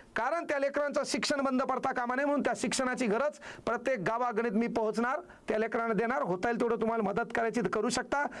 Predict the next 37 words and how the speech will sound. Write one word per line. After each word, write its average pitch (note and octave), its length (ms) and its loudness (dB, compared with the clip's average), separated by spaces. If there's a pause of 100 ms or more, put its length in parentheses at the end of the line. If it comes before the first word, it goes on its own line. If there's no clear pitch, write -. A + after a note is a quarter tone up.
(220)
नाही A#3 340 0
केलं C#4+ 220 0
तरी C4 140 0
चालतंय, A3 460 0 (280)
पण G3 80 -2
आमच्या A3 260 0
लेकराचं A3+ 420 0
शिक्षण A3+ 360 0
बंद A#3 220 2
पडता A3 280 0
कामा G#3+ 260 0
नये, C4 180 0 (300)
कारण F#3+ 140 0
आमच्या A3+ 300 0
लेकराच्या A3 500 0
घराचं A3 380 -2
चित्र B3+ 280 0
फक्त A3 280 -2
शिक्षणानं A3+ 440 0
बदलणार G#3+ 360 0
आहे, C4+ 120 0
ते - 360 -4
आम्ही G#3 280 0
थांबू G3 220 0
देणार F3+ 240 0
नाहीत. D3+ 220 0 (400)
मी G#3+ 140 2
चाललोय, C4 380 2 (520)
तुम्ही A3+ 200 2
पण C4 180 2
या. C4+ 160 2 (400)
आपल्याकडे B3 460 0
जे B3 120 0
आज A#3+ 180 0
आहे A#3+ 460 -2 (680)
ते B3+ 140 2
ओंजळीनं, A#3 640 2